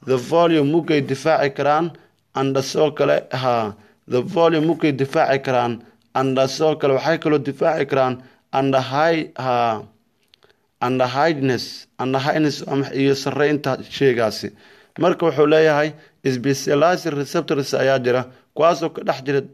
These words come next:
dhegta, waxayna difaaci karaan uu leeyahay labadaba. Both volume and highness, meesha u sarreysa Iyo sidoo kale, waxay kaloo ka difaaci karaan highness, meesha sarreysa sidoo kale way ka difaaci karaan. Volume, highness,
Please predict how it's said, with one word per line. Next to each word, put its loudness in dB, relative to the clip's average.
dhegta, -2
waxayna -2
difaaci -2
karaan 0
uu 0
leeyahay 4
labadaba. 2
Both 0
volume 4
and 0
highness, 0
meesha 2
u -6
sarreysa 0
Iyo 4
sidoo 2
kale, 2
waxay 0
kaloo 4
ka 2
difaaci 0
karaan 0
highness, -2
meesha 0
sarreysa -2
sidoo 0
kale -2
way -2
ka -14
difaaci -2
karaan. -4
Volume, 0
highness, -2